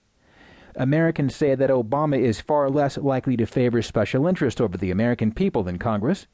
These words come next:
Obama and his party continue to have an edge over Republicans on which party would do better in dealing with health care and job creation. But Republicans have gained an edge on handling of the economy.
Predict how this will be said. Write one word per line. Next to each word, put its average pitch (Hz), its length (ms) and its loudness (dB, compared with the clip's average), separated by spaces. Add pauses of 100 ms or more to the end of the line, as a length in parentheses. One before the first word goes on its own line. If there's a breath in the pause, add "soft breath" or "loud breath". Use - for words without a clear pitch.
(720 soft breath)
Obama 98 460 -2
and 110 220 0
his 110 160 -2
party 127 260 0
continue 120 440 -2
to 101 100 -2
have 101 120 0
an 95 120 -2
edge 110 240 0
over 92 180 -2
Republicans 104 680 -4 (220 soft breath)
on 78 220 -6
which - 240 -2
party 135 200 -2
would 127 200 -2
do 120 120 0
better 123 320 0
in 117 120 0
dealing 131 300 2
with 131 160 -2
health 165 260 -2
care 139 240 0
and 143 100 0
job 113 260 -2
creation. 82 540 -4 (880 soft breath)
But 127 160 -2
Republicans 131 640 -2
have 101 160 -2
gained 127 260 0
an 127 80 0
edge 127 320 0
on 120 200 0
handling 117 400 0
of 101 60 -2
the 107 140 2
economy. 107 560 -4